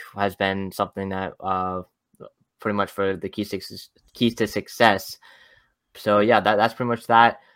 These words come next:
Um, now moving on kind of just to the quarterback position in general, what would you consider a successful game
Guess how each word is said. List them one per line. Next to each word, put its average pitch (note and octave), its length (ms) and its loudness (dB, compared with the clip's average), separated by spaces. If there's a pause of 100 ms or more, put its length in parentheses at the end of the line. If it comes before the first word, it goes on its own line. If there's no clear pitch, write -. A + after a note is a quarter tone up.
(200)
Um, A2+ 460 4
now B2 120 4
moving F#3 240 4
on E3 140 4
kind D3 220 2
of C3+ 200 -4
just C3 200 -4
to - 80 -4
the A#2 80 2
quarterback A#2+ 440 2
position A2+ 400 -4
in G2+ 140 -6
general, G2+ 560 0 (240)
what E3+ 240 2
would F#3+ 180 2
you F3 80 -2
consider C3 760 0
a A2 100 -2
successful A2+ 640 -4
game G2 400 -2